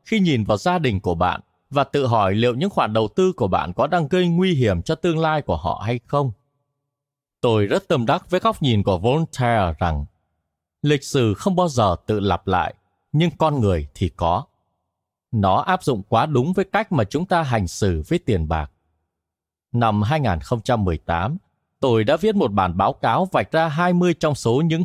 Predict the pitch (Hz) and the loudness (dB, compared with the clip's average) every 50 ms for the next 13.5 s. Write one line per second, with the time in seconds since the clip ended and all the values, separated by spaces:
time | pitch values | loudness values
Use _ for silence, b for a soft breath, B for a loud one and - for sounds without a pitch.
0 | - - - 135 143 165 - - 202 208 226 - _ _ _ _ _ - 127 127 | -4 -2 -2 -2 -2 -2 -2 -2 0 0 0 -2 _ _ _ _ _ -2 0 0
1 | 139 - - - - 120 117 139 185 214 - _ _ _ - 107 110 104 95 98 | 0 -2 -10 -4 -2 0 0 0 0 -4 -6 _ _ _ -4 0 0 2 2 2
2 | 127 151 143 139 139 139 131 123 107 - 180 185 170 - - 113 73 92 101 123 | 2 2 0 0 0 0 -2 -4 -2 -2 -2 -2 0 0 -2 -2 -2 -2 0 0
3 | 185 220 - _ 135 113 104 104 95 87 85 101 117 107 - - - 110 113 147 | 0 -2 -2 _ -4 -2 0 0 -2 -2 -2 -2 -2 -2 -2 -2 0 0 0 0
4 | 202 214 165 104 - - 110 101 92 120 139 - - 127 135 175 - - - 120 | 0 0 -2 -2 0 0 0 0 0 -2 -4 -2 -4 -4 -4 -2 -4 -2 -2 -2
5 | 147 190 - _ _ _ _ _ - 202 214 - 170 139 117 107 117 117 104 92 | -2 -4 -8 _ _ _ _ _ -2 -2 0 0 0 0 2 2 2 2 2 2
6 | 90 101 127 160 180 175 165 135 101 78 92 98 98 92 87 80 - - 175 160 | 0 0 2 2 0 0 0 0 -2 0 0 0 2 2 0 0 -2 -4 -4 -2
7 | 127 104 - - 101 95 117 147 - - - 101 104 127 143 156 180 - _ 135 | -2 -4 -4 -4 -2 -2 -2 -2 -2 -2 -2 -2 -2 -2 -2 -4 -6 -4 _ -2
8 | 98 80 73 78 82 78 73 - _ _ _ _ _ _ _ _ _ _ _ _ | -2 -2 -2 -4 -4 -6 -6 -10 _ _ _ _ _ _ _ _ _ _ _ _
9 | _ - 104 95 95 95 123 170 175 143 98 98 110 104 90 87 98 98 95 - | _ -4 0 2 2 2 0 0 -2 -4 -2 0 0 0 0 0 0 -2 -2 0
10 | _ 175 175 165 147 147 202 190 165 110 - - _ 110 95 80 76 - 87 87 | _ 0 0 2 0 0 0 0 -2 -4 -6 -4 _ -2 -2 -2 -2 -4 -4 -4
11 | 78 - _ _ _ _ _ _ _ - 123 131 123 120 160 202 196 190 156 117 | -4 -6 _ _ _ _ _ _ _ -2 0 0 0 2 0 0 2 2 0 -2
12 | - - - 135 123 82 104 101 101 98 92 85 82 90 - 101 90 92 143 165 | -2 -4 -4 -4 -2 0 0 0 2 0 0 -2 -4 -8 -4 -4 -4 -4 -2 -2
13 | 147 101 - - 87 82 80 85 120 175 | -4 -4 -2 -2 -4 -2 -2 -2 -4 -6